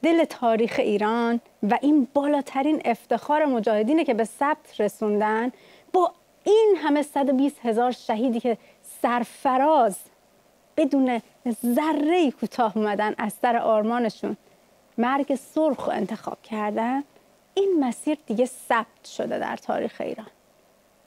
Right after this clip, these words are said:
و به همین خاطر ادامه داره. این داستان سر باز ایستادن نداره. یک رودیه بسیار خروشان. هر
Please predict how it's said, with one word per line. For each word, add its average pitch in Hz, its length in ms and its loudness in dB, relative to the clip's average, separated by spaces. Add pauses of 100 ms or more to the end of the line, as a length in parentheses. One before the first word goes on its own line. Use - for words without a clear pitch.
(880)
و 269 100 4
به 294 120 2
همین 392 360 2
خاطر 277 680 0 (880)
ادامه 269 540 4
داره. 220 460 0 (880)
این 247 200 2
داستان 233 440 -2
سر 277 420 -2
باز 233 260 0
ایستادن 226 760 -2
نداره. 220 480 0
یک 247 320 0
رودیه 233 920 2 (360)
بسیار 330 520 2
خروشان. 247 800 0 (720)
هر 403 260 2